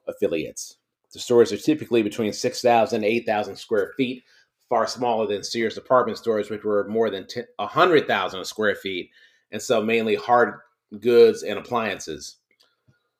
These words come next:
Transformco's strategy is to operate more stores like the hometown Sears. Now, since, Jason, we've talked a lot about how retail has changed,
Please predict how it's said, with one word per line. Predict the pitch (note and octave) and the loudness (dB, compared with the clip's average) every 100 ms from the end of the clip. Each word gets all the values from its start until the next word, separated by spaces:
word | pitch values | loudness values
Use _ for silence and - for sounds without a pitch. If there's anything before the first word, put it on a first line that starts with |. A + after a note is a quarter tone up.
| _ - | _ -6
Transformco's | A2+ G#2 C3 B2 - A#2 | -4 -2 2 2 4 4
strategy | - A#2 A2 G#2+ G#2+ | 4 2 2 2 0
is | G2+ | 0
to | |
operate | - G#2+ G2+ G2+ F#2+ | 0 0 2 0 0
more | G#2+ G#2 | -2 -4
stores | - A2 G2+ F#2+ | 0 2 2 2
like | F2+ | -4
the | D#2+ | -6
hometown | A2+ G#2 - F2+ D#2 | -4 -4 -4 -10 -10
Sears. | D2 C#2+ A#1+ - - _ _ _ _ _ _ _ _ _ - | -12 -14 -14 -16 -20 _ _ _ _ _ _ _ _ _ -4
Now, | C3 G2+ D#2+ - _ _ _ _ _ _ _ _ _ _ _ _ | 0 0 -4 -14 _ _ _ _ _ _ _ _ _ _ _ _
since, | - G#2 F2 - | -4 -4 -4 -10
Jason, | - A2 G2 | 0 2 2
we've | A2 A2 | -2 2
talked | B2 G#2 | 4 4
a | G2 | 2
lot | F#2+ G#2+ G2+ - | 2 4 2 0
about | F2 F2 F2 D#2+ D2+ - _ _ _ | -8 -4 -4 -2 -6 -10 _ _ _
how | - F2+ F#2 | -2 -2 -2
retail | A2 - A#2 F2+ | -6 -2 0 0
has | E2 | -2
changed, | - B2+ A2 D#2 D#2 - | -6 -4 -2 -4 -10 -14